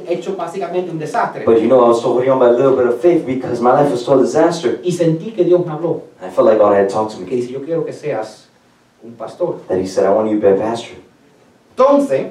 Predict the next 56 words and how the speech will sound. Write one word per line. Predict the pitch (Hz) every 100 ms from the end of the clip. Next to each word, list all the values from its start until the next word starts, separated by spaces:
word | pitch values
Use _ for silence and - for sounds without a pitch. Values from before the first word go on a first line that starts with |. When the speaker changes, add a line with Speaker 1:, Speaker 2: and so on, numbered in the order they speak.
| -
Speaker 2:
And | -
so, | - 180 190 185 -
Speaker 1:
sabiendo | - 170 170 254 311 311 269 233 226
que | 170
yo | 185
me | 190
estaba | 190 196 196 -
ahora | - - - - -
volviéndome | - 127 180 185 -
loco, | 180 175 - - -
Speaker 2:
knowing | 110 120
that | 120
I |
was | 120
going | 123 117
crazy | 139 117
now, | 117 160 - - - - - - _ _ _ 453 _ _ _ _ _ _ _ _
Speaker 1:
dije, | 120 110 107 - _
"Déjeme | 160 175 208
preguntarle | 185 170 156 156 - -
a |
alguna | 135 156 143
gente | 170 -
que | -
me | -
van | - 151
a |
dejar | - - 156 - -
saber | 110 147 -
que | -
estoy | -
loco. | - -
Déjeme | 147 170
hablar | 165 175
a | 165
mi | 156
mamá, | 143 170 175
que | -
cada | 120
vez | 143
lo | 156
de | 151
una | 156
haría | 147 151
loca, | 170 175
y | 147
dice, | 139
'Oye, | 175 175
chico, | 156 147
tú |
estás | 147 165
loco.'" | 247 - 139 - _ _
Speaker 2:
so | _ 110 104
I, | 107 -
I | 101
went | 117 135 -